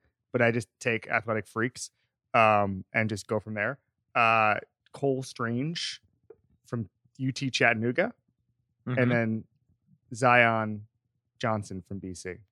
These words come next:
Speaker 1: Two interior linemen that I'm building my, I'm building my line around.
Speaker 2: If you were just drafting offensive linemen off of names, Cole Strange and Zion Johnson would be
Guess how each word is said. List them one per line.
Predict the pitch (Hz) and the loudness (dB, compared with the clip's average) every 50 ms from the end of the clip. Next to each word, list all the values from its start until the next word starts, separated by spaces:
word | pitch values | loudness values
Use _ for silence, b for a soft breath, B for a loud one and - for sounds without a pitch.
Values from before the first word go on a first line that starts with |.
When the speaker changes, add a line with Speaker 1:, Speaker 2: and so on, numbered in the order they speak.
| _ _ _ _ _ _ - | _ _ _ _ _ _ -8
Speaker 1:
Two | - - 139 131 127 127 127 | -2 0 2 4 4 2 2
interior | 127 120 - - 131 120 120 117 110 | 0 -2 -2 -2 0 0 0 0 0
linemen | 107 107 101 101 101 95 95 95 95 90 - | -2 -2 -2 -4 -4 -6 -8 -8 -10 -10 -8
that | 98 | -6
I'm | 101 98 98 | -6 -4 -2
building | 92 104 98 95 90 95 92 | -2 -2 -2 -2 -2 -4 -4
my, | 90 87 90 87 85 85 - _ _ _ _ _ _ _ _ _ _ _ _ _ _ _ _ _ _ - | -4 -4 -6 -6 -8 -10 -14 _ _ _ _ _ _ _ _ _ _ _ _ _ _ _ _ _ _ -10
I'm | 113 110 104 | -8 -8 -6
building | - 104 98 95 98 95 | -4 -4 -4 -4 -4 -6
my | 92 90 | -6 -6
line | 90 90 90 87 87 | -6 -6 -6 -8 -8
around. | 87 85 85 85 82 - _ _ _ _ | -10 -12 -12 -14 -16 -18 _ _ _ _
Speaker 2:
If | - 151 139 135 | 2 4 4 4
you | 151 170 | 4 4
were | 190 | 4
just | 202 180 170 139 - | 4 4 2 2 4
drafting | 143 135 135 143 143 - - 143 131 127 120 113 - | 6 8 8 8 6 4 2 2 2 2 2 0 0
offensive | - 107 117 127 123 127 120 120 117 | 2 2 2 2 0 -2 -2 0 2
linemen | 117 113 117 113 110 104 | 4 4 4 2 2 0
off | 104 104 101 - | 0 0 -2 -4
of | 104 98 | -6 0
names, | 104 110 110 107 98 87 85 - | 2 4 4 4 2 0 -4 -6
Cole | - - 110 113 | -2 0 0 0
Strange | 110 - 120 113 110 110 104 104 | 0 0 2 2 4 2 2 0
and | 104 98 | -2 0
Zion | 107 98 95 92 92 | 2 2 2 2 0
Johnson | 92 98 98 101 101 95 - 87 82 | 2 2 2 2 2 0 -2 -6 -6
would | 90 98 | -2 2
be | 101 98 92 90 - | 4 4 4 4 0